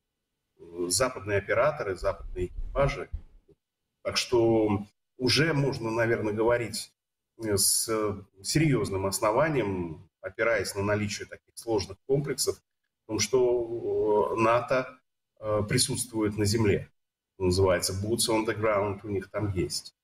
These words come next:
на Украине. И причем, м, в немалом количестве. И, возможно, это какие-то отставники, возможно,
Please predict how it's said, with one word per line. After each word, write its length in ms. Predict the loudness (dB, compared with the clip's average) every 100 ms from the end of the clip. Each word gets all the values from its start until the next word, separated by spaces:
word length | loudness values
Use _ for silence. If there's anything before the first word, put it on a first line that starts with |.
| _ _
на 100 | -2
Украине. 600 | -2 -2 -4 -2 -2 -4 -8 _
И 80 | -4
причем, 580 | 0 2 0 0 -6 -12 _
м, 320 | -10 -8 -6 -8 -8 0
в 320 | 2 2 2
немалом 600 | 0 0 2 2 2 -2
количестве. 600 | -4 -6 -6 -6 -8 -8 -20 _ _ _ _
И, 380 | 0 4 6 4 2 -2 -2
возможно, 440 | -2 0 0 2
это 180 | 0 0
какие-то 420 | -4 -4 -2 0
отставники, 720 | 0 -2 -4 -2 -2 0 0 2
возможно, 600 | 2 0 -2 2 0